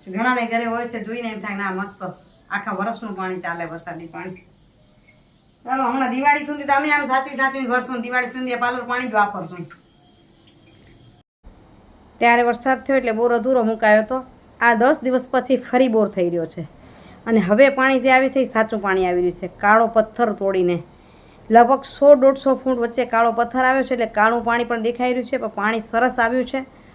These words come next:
આપ સર્વના આશીર્વાદ અમારી સાથે છે એટલે અમે સફળ થઈ રહ્યા છીએ. આજે અમે નથી ગયા, અહીંયા મારા બે જેઠ ઊભા છે, આ બંને ભાઈ છે મારા નાનજીભાઈ અને વાલજીભાઈ.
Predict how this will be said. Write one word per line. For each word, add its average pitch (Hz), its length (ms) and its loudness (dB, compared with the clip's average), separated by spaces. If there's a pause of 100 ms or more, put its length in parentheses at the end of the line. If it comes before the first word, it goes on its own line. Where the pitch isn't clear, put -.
(300)
આપ 240 200 4
સર્વના 262 440 2
આશીર્વાદ 247 520 2
અમારી 247 280 0
સાથે 247 360 -2
છે 254 100 -4
એટલે 226 120 -2
અમે 226 120 -2
સફળ 214 380 -2
થઈ 190 140 -4
રહ્યા 190 200 2
છીએ. 180 180 -6
આજે 208 240 0
અમે 240 180 2
નથી 262 240 0
ગયા, 196 240 -2 (520)
અહીંયા 226 200 0
મારા 220 220 4
બે 220 180 2
જેઠ 233 300 0
ઊભા 233 180 2
છે, 269 220 -4 (640)
આ 202 80 0
બંને 220 260 4
ભાઈ 220 200 4
છે 220 100 -2
મારા 208 220 2
નાનજીભાઈ 214 560 0
અને 202 180 2
વાલજીભાઈ. 185 540 0